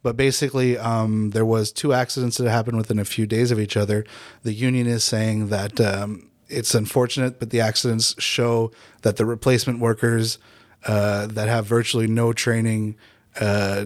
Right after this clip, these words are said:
you know, they, they're bringing safety issues. So, uh, basically they're saying that it's because,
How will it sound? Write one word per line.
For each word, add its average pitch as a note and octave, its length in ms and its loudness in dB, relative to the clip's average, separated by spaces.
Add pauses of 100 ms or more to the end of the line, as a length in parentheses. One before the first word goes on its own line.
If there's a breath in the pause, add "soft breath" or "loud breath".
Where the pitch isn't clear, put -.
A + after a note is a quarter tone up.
(140)
you B2 100 2
know, G2+ 200 0
they, A2+ 180 2
they're A2 240 -2
bringing A2 320 2
safety A2 400 0
issues. G#2 380 -2
So, A2 400 0 (420 loud breath)
uh, A2 320 0
basically A#2 340 0
they're A2+ 100 0
saying A#2 260 2
that A2 120 -4
it's A2 160 -2
because, A2 680 0